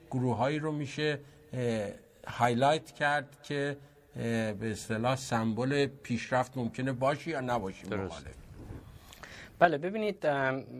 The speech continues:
Speaker 2: پاسخ کوتاه به اون سوال ابتدایی شما این هست که مسلمانان یک نگاه واحد، یک ن-، اه، نظر واحدی در مورد رشد و توسعه و پیشرفت ندارن.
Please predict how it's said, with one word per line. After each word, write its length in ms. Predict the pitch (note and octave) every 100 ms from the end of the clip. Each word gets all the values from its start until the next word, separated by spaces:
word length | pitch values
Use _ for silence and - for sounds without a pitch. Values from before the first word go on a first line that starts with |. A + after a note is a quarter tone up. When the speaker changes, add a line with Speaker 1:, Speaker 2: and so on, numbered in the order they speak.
| B2+
Speaker 2:
پاسخ 420 | - D3+ - F#3+ F#3
کوتاه 440 | - C#3 E3 D3+
به 60 | C3
اون 180 | C3+
سوال 340 | C3 A#2 G#2+ A#2+
ابتدایی 580 | G#2+ - G2 G2 G2+ A2+
شما 260 | A2 A2
این 160 | G#2+ G2
هست 300 | F2 - -
که 220 | D#2 C#2 - - - - A2
مسلمانان 840 | A#2 B2 A#2+ A#2+ A#2 C3+ D3+ D3+ C3
یک 300 | C#3+ C#3+ - - -
نگاه 580 | G2+ G#2 G#2+ G#2 A2 G#2+
واحد، 600 | G2 G#2 G2+ A#2 A#2 F2
یک 180 | A#2+ A#2+
ن-، 280 | G#2 G#2 A2 -
اه، 420 | F#2+ F#2+ F#2 F2 - - - -
نظر 520 | G2+ G#2 G#2+ G#2+ G#2+
واحدی 520 | G#2 G#2+ G#2 C3 C#3+ C#3
در 240 | A2 G2+
مورد 380 | G2 F#2+ G#2 G#2
رشد 540 | G#2+ G#2 F#2+ G2 - F#2
و 60 |
توسعه 420 | - F2+ E2+ F#2
و 120 | F2+ F2+
پیشرفت 580 | - - A2 A2 -
ندارن. 480 | F#2+ F#2+ D#2+ C#2 C#2